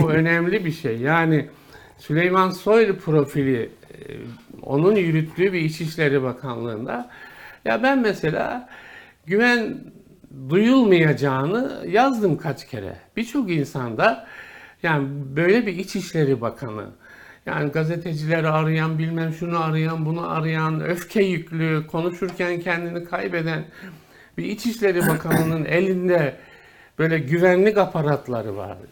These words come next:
Speaker 1: İstihbarat şunları bilmem neleri falan. İnsan tedirgin oluyor,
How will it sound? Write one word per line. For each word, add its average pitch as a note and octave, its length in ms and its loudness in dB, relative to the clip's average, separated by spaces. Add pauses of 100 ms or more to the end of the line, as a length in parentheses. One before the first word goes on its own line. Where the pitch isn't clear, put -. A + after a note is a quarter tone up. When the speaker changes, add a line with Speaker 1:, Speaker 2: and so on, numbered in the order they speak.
(260)
Speaker 1:
İstihbarat D3+ 800 0
şunları D3+ 480 -4
bilmem D#3 400 0
neleri D3+ 360 0
falan. E3 400 -6 (720)
İnsan D#3+ 400 0
tedirgin G3+ 580 2
oluyor, A#2+ 520 2